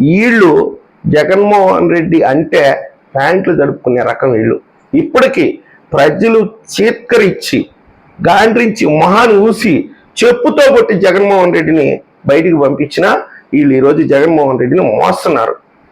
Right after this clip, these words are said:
దయచేసి తల్లి, నీకు హృదయపూర్వకంగా క్షమాపణ చెప్తున్నాను. ఈ రాష్ట్ర ప్రభుత్వం నీకు న్యాయం చేయలేదు. మహా అయితే ఒత్తిడి వాళ్ళ మీద వస్తే ఏదన్నా కొంతమందిని తీసుకొచ్చి ఊరికే తూతూ మంత్రంగా నాలుగు నోటీసులు ఇచ్చేసి పంపిస్తారు, కానీ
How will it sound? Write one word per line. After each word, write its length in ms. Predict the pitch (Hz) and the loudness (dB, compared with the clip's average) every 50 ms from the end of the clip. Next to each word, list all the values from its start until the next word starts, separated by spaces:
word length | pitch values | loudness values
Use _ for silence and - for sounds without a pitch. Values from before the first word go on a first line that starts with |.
| _ _ _ - | _ _ _ -2
దయచేసి 800 | - 147 165 185 208 - - - - 427 403 - - - - - - _ _ _ _ - | 0 2 2 2 0 -2 -4 -2 0 2 2 2 2 0 -4 -6 -8 _ _ _ _ -4
తల్లి, 360 | 147 160 180 196 208 392 - - _ _ _ _ _ - 127 | 0 0 2 2 0 0 -4 -8 _ _ _ _ _ -6 -4
నీకు 300 | 135 139 139 147 139 139 | -4 -2 -2 0 0 0
హృదయపూర్వకంగా 800 | 139 147 185 208 220 220 220 196 202 190 175 - 185 190 180 | 2 2 4 4 4 4 2 2 0 0 0 0 0 0 0
క్షమాపణ 580 | - - - - 147 156 160 156 151 151 147 135 | -2 -4 -4 -4 -2 0 0 -2 0 0 0 0
చెప్తున్నాను. 540 | 131 131 - - 135 127 131 143 - 208 - _ _ _ _ - | -2 -2 -2 -4 -2 -2 0 -2 -2 -4 -6 _ _ _ _ -2
ఈ 120 | 131 131 | 0 0
రాష్ట్ర 420 | 131 127 123 127 139 - - - 156 | 2 2 4 2 2 0 0 -2 -2
ప్రభుత్వం 560 | 135 - 135 123 131 - - - 185 190 170 | -2 0 -2 -2 -2 -4 -2 -2 0 0 2
నీకు 180 | 147 135 - 131 | 0 0 0 -2
న్యాయం 460 | 127 123 117 117 120 127 139 147 139 - | 0 0 0 -2 -2 -2 -2 -4 -4 -4
చేయలేదు. 520 | 120 113 110 107 104 104 95 92 101 92 - _ _ _ _ _ _ - - - - - | -2 -2 0 0 0 0 0 0 -2 -4 -6 _ _ _ _ _ _ -20 -20 -10 -4 -2
మహా 320 | 135 135 151 170 190 196 | 0 0 0 2 2 2
అయితే 600 | 220 208 226 226 214 233 220 180 - - - - | 2 2 2 2 2 0 0 0 0 -2 -6 -4
ఒత్తిడి 380 | - 147 143 143 - 202 196 185 | -4 -2 -2 -2 -2 0 2 2
వాళ్ళ 220 | 170 165 156 147 | 4 4 4 2
మీద 240 | 139 131 135 143 143 | 2 0 0 0 0
వస్తే 640 | 147 123 123 131 - - - - 202 151 - - - - _ _ _ _ _ - | 2 0 0 -2 -4 -4 -2 0 0 0 0 -2 -10 -18 _ _ _ _ _ -4
ఏదన్నా 580 | 131 143 165 202 190 208 202 208 220 220 196 - - - - _ _ _ _ _ - | -2 0 2 2 2 2 2 2 2 2 0 -2 -4 -8 -16 _ _ _ _ _ -4
కొంతమందిని 640 | 131 143 139 127 135 185 180 196 190 170 143 156 | -2 -2 0 0 0 2 2 2 2 2 2 0
తీసుకొచ్చి 680 | 156 - - - - 151 - - - 190 - 403 392 - _ _ _ _ _ - - | -2 -2 -4 -4 -6 -6 -4 -4 -2 -2 -2 -2 -4 -8 _ _ _ _ _ -2 0
ఊరికే 420 | 175 185 185 185 185 - - - - | 0 0 2 0 0 -2 -2 -4 -2
తూతూ 240 | 165 175 170 180 180 | -2 0 2 2 2
మంత్రంగా 500 | 160 151 147 143 147 147 147 147 156 156 | 2 2 0 0 0 0 0 2 2 2
నాలుగు 280 | 147 143 143 135 127 | 2 2 0 0 0
నోటీసులు 460 | 127 131 143 151 175 175 143 - - 139 | 0 0 0 0 -2 -2 -2 -2 -2 -4
ఇచ్చేసి 320 | 139 - - 143 143 - - | -4 -2 -4 -4 -4 -4 -4
పంపిస్తారు, 460 | 131 131 131 143 139 - - 95 110 | -4 -4 -4 -4 -4 -2 -2 -2 0
కానీ 300 | 123 143 147 190 - 392 | 0 0 0 -2 -2 -4